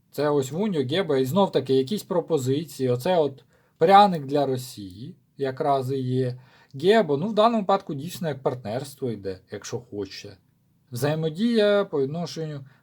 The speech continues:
розвиток партнерства, якби це дико не звучало, зараз от на це дивлюсь. А, і по Лагузу.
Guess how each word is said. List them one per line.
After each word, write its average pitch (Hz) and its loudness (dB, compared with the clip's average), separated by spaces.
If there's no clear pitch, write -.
розвиток 156 0
партнерства, 208 -6
якби 127 -4
це 143 -2
дико 139 0
не 127 0
звучало, 117 -4
зараз 104 -10
от 101 -14
на 101 -14
це - -14
дивлюсь. 113 -12
А, 113 -2
і 175 -6
по 202 -2
Лагузу. 101 -4